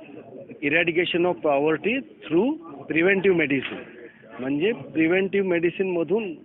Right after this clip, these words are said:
रुग्ण न तयार होता आरोग्य सक्षम जास्त करणे,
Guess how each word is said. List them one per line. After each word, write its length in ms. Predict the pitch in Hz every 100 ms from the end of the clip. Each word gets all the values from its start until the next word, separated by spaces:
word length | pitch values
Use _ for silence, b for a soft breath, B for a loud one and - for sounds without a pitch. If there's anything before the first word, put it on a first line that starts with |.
| - - 120
रुग्ण 460 | 139 151 165 175 180 156 - - -
न 240 | 123 139 190 175
तयार 220 | 165 160
होता 360 | 151 165 175 180 - - - -
आरोग्य 560 | 127 147 156 160 170 175 107 107 214
सक्षम 400 | - - 175 165
जास्त 300 | 151 135 160 135
करणे, 260 | 110 -